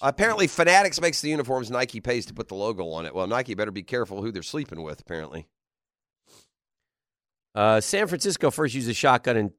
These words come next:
Speaker 2: nineteen sixty. Um, but Roger Staubach and Tom Landry, yeah, kinda brought it back and made it.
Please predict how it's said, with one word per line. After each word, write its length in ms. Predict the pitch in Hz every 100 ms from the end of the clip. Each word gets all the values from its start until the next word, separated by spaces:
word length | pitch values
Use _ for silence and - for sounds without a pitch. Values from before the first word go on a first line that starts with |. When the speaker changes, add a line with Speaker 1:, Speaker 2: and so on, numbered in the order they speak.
| -
Speaker 2:
nineteen 360 | 120 113 110
sixty. 680 | - - - - - 71 _ _ _ _ _ _ _ _ _ 104
Um, 720 | 95 92 90 87 87 85 82
but 320 | 82 90 - _ _ -
Roger 280 | 117 120 104
Staubach 560 | - 120 113 110 -
and 100 | 92
Tom 260 | - 107 90
Landry, 360 | 90 85 80 80
yeah, 200 | 69 62 _ _ _ _ _
kinda 160 | 113 92
brought 220 | 107 101
it 80 | 92
back 200 | 110 95
and 140 | 101
made 240 | 104 104 92
it. 140 | -